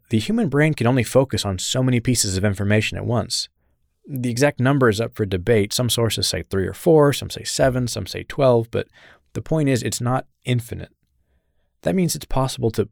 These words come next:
push out thoughts we don't want by flooding them out with other thoughts. True thoughts, noble thoughts,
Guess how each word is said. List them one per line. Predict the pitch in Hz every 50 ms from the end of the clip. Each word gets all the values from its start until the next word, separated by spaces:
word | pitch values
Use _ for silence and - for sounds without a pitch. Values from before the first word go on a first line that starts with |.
| _ -
push | - - - 147 - -
out | 127 123 127 - -
thoughts | - 117 117 123 - -
we | 110 104
don't | 113 117 113
want | 98 104 127 131 107
by | - 92 92
flooding | 92 - - - 107 113 123 120
them | 110 101
out | 110 120 123
with | 113 -
other | 107 110 147 127
thoughts. | - - - - - - - - - _ _ _ _ _ _ _ _ _ -
True | - - 156 160
thoughts, | - - 95 - - - - - - _ _ _ _ _ _ _
noble | - 131 131 139 139 123 110 -
thoughts, | - - - - - - -